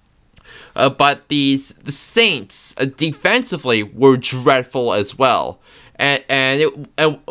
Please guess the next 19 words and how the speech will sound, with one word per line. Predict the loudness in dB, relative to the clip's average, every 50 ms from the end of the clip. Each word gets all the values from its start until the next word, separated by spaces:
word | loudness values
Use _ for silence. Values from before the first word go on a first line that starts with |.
| -14
you, | -12 -10 -10 -6 -4
you, | -6 -6 -4 -4
you | -6 -4
can | -2 -2 -2
say | -2 0 0 2 2 2 2 0
Aaron | 0 0 0
Rodgers | 2 2 4 2 2 -2 -4 -6 -6
and | -6 -6 -2
Derek | 0 2 4 4 2 0
Carr, | 0 2 4 4 4 4 2 0
but | 0 0 2 2 2 0 -2 -8 -16 -20 -20 -20 -18 -10
if, | -4 0 0 0 0 0
if | -4 -4 -2 -4
the | -6
Saints | -4 -2 0 0 0 0 0 -2 -6 -6 -2
want | 0 2 2 2 0 -2
to | -2 -4 -2
compete, | -2 -4 -6 -6 -4 -2 0 0 -2 -4 -4 -2
uh, | 0 2 2 2 2 0 -2